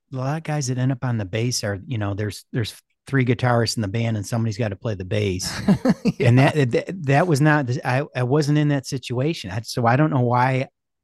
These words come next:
Speaker 1: I don't know if I was, you know, four strings has gotta be easier than six or, or what,
Speaker 2: <laughs>
Speaker 1: but I picked it up. And then again, you know, if, if you listen to the Police, you wanted to be Sting.
Speaker 2: Yeah.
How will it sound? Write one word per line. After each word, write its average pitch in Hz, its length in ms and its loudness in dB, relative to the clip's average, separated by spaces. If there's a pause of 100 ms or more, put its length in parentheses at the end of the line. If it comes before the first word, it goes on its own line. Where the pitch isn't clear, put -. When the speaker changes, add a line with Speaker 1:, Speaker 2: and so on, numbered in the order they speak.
Speaker 1:
I 131 100 -2
don't 151 100 0
know 156 120 2
if 139 100 -6
I 139 80 -2
was, 117 340 -4 (1000)
you 202 100 -4
know, 113 120 -2
four 143 260 0
strings 143 280 2
has 107 120 -4
gotta 117 180 0
be 123 140 -4
easier 120 260 -4
than 101 140 -6
six 143 580 -6 (140)
or, 104 200 -2 (180)
or 110 120 2
what, 117 480 2 (140)
Speaker 2:
<laughs> - 160 -20
Speaker 1:
but 110 160 0 (240)
I 113 80 2
picked 143 300 0
it 131 120 4
up. 127 200 2
And 117 100 4
then 110 340 0
again, 107 580 -2
you 113 60 -6
know, 95 180 -2
if, 95 80 -6 (200)
if 110 200 -6
you 120 80 -6
listen 123 300 2
to 107 60 0
the 98 100 -4
Police, 104 680 -4
you 113 120 -6
wanted 101 300 -2
to 92 60 -8
be 90 380 -8 (560)
Sting. 85 360 -8
Speaker 2:
Yeah. 82 140 -10